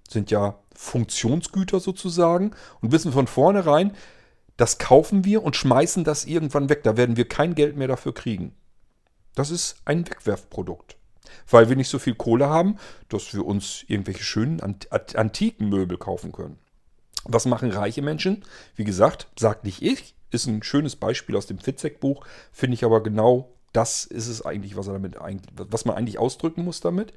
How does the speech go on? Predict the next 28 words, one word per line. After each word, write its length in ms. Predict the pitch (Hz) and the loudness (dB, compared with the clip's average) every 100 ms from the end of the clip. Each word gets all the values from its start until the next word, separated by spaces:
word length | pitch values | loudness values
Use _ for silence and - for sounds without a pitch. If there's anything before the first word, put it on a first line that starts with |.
| - - - - - _ | -20 -20 -20 -20 -20 _
Reiche 320 | - 104 98 135 | -4 -4 -2 -2
Menschen 380 | 143 135 165 | -2 -4 -6
kaufen 380 | - 104 101 123 | -6 -6 -4 -6
sich 340 | 117 123 - - | -6 -10 -12 -10
Antiquitäten. 1080 | 104 104 110 - - 123 170 190 - 92 _ - | -10 -8 -10 -10 -10 -6 -6 -6 -6 -12 _ -14
Die 100 | 98 | -12
kaufen 360 | - 110 135 120 | -4 -2 -2 -4
sich 220 | 110 - | -8 -8
kein, 340 | - 104 101 | -4 -4 -4
die, 140 | 98 - | -6 -8
die 240 | 113 107 | -6 0
werden 220 | 117 120 | 0 0
mit 80 | 107 | -2
Sicherheit 440 | 113 139 135 135 - - | -2 0 0 0 -12 -6
nicht 240 | 113 139 | -2 0
erleben, 540 | 123 101 110 147 170 - | 0 0 0 -2 -4 -4
dass 280 | 110 107 - | -6 -4 -4
ein 100 | 101 | -6
stinkreicher 580 | - 151 156 117 117 107 | -4 -6 -4 -4 -2 -2
Mensch, 400 | 107 190 - - | -2 -2 -4 -4
der 220 | 110 107 | -2 -2
aufs 180 | 98 - | -4 0
Geld 160 | 113 | 0
überhaupt 280 | 104 110 - | 4 4 4
nicht 80 | 123 | -2
mehr 120 | 101 | -2
achten 200 | 90 - | -4 -2
muss, 200 | 120 180 | -2 -4